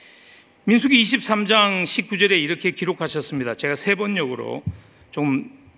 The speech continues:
도움이 되기 때문에 이해하는 데 읽어드립니다. "하나님은 사람이 아니시다. 거짓말을 하지 아니하신다.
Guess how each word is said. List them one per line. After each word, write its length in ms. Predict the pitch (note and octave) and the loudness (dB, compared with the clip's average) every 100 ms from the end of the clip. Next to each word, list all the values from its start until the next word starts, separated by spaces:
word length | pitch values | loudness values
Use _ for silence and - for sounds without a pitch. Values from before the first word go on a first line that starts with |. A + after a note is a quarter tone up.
| - | -10
도움이 340 | D#3 D#3+ F3 F3+ | -2 0 0 0
되기 220 | C3+ B2 | -2 -2
때문에 320 | B2+ A#2 C#3+ | -6 -2 -2
이해하는 500 | A#2 B2 B2+ A#2+ A#2 | -2 -2 -2 -2 -4
데 220 | B2+ A2 B2 | -4 -6 -6
읽어드립니다. 720 | B2+ C#3 A2+ A2 G#2 G2+ - _ | -4 -4 -4 -10 -10 -16 -18 _
"하나님은 720 | - A3+ B3+ C#4 C4+ A#2+ - - - - | -2 2 4 4 2 -2 -8 -18 -20 -8
사람이 480 | - F3 G#3 C4 | 0 2 2 2
아니시다. 580 | G3 C#3 B2+ C#3 C3 F#2+ - _ _ _ _ _ _ | 2 0 -4 -4 -4 -4 -14 _ _ _ _ _ _
거짓말을 640 | - E3 E3+ A#3+ B3+ B3+ B3+ | -2 0 4 4 4 4 2
하지 240 | A#3+ A3 | 0 0
아니하신다. 720 | G3 C#3+ C#3 A#2+ C3+ A#2+ A#2 | 0 2 0 -2 -4 -4 -4